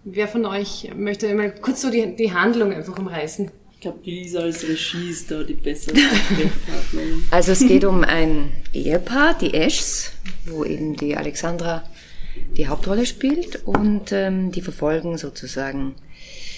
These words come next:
Speaker 3: man würde heute sagen, äh, reformpädagogisch oder, also eine Art von antiautoritärer Erziehung. Sie sagen,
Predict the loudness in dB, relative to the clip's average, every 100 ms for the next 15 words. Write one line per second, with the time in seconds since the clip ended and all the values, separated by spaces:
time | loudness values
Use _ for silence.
0 | -8 -2 0 0 -2 6 6 8 6 10
1 | 10 10 8 8 6 6 4 6 4 4
2 | 2 0 -4 -4 0 2 2 2 2 4
3 | 2 0 2 2 2 4 4 6 4 2
4 | -2 -4 0 6 10 10 8 6 6 4
5 | 4 4 8 6 6 6 10 12 10 8
6 | 6 4 4 4 6 4 4 2 2 2
7 | 2 0 -2 -4 -2 -4